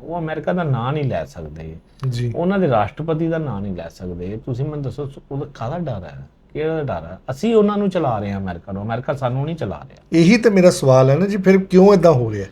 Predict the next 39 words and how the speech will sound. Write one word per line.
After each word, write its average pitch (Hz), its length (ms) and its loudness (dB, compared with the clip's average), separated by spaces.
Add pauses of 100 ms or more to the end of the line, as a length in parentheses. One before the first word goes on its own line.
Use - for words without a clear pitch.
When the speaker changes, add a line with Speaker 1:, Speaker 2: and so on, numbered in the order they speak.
(300)
Speaker 1:
ਦੇਖੋ, 185 320 -6 (160)
ਉਹਦਾ 175 280 0
ਰੀਜ਼ਨ 131 380 0 (200)
ਜਿਹੜਾ 135 260 -2
ਨਾ, 185 140 -8
ਮੈਂ 120 200 -4
ਤੁਹਾਨੂੰ 101 300 -6
ਇੱਕ 92 160 -10
ਗੱਲ 82 180 -10
ਦੱਸਾਂ, - 320 -18
ਉਹਦੇ 160 240 -6
ਰੀਜ਼ਨ 147 340 -4 (500)
ਦੋ 135 260 -2
ਤਿੰਨ 113 240 -6
ਹੈਗੇ 85 300 -12
ਆ। 123 80 -14 (120)
ਇੱਕ 165 120 -6
Speaker 2:
ਜੀ। - 80 0
Speaker 1:
ਜਿਹੜਾ 190 180 0
ਮੇਨ 160 320 -4
ਰੀਜ਼ਨ 143 300 -4
ਹੈਗਾ 113 380 -8 (640)
ਕਿ 220 160 -4 (160)
ਅਮਰੀਕਾ 156 460 -4
ਨੇ 190 200 -2
ਹਿੰਦੁਸਤਾਨ 156 580 -6
ਦੀ 170 80 -2
ਨਬਜ਼ 131 340 0
ਫੜ 73 240 -12
ਲਈ 64 240 -14
ਹੋਈ 69 140 -18
ਆ, - 80 -14
ਦੋ 139 320 2
ਚੀਜ਼ਾਂ। 92 340 -8 (480)
Speaker 2:
ਜੀ। 117 160 0
Speaker 1:
ਇੱਕ 190 160 0
ਜਿਹੜਾ 185 240 6
ਗੁਰਪਤਵੰਤ 160 640 -2
ਸਿੰਘ 160 220 -6